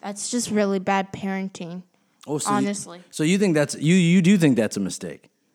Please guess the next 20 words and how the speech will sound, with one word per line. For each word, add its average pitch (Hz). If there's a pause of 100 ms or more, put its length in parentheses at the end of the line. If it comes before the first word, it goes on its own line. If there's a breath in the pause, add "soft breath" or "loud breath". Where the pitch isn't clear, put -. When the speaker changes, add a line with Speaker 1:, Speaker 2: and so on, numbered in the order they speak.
Speaker 1:
Yeah, 349 (340)
like, 330 (400 loud breath)
I 427
just 539
feel 415
like 370 (160)
women 302
and 220
men 247
show, 262 (240 soft breath)
especially 277 (280)
you 233
women, 214
like, 190
show 196 (720)
too 339
much 277
of 220
your 196 (680)
body 185